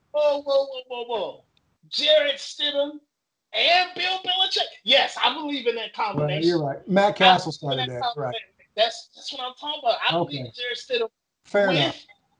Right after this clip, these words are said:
Speaker 1: with Bill Belichick?
Speaker 2: Okay.
Speaker 1: Absolutely. I'm just saying, once I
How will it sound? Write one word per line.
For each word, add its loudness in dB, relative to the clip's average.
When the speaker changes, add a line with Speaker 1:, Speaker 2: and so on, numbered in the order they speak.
Speaker 1:
with -6
Bill -2
Belichick? -2
Speaker 2:
Okay. -8
Speaker 1:
Absolutely. 0
I'm 4
just -8
saying, -4
once 0
I 0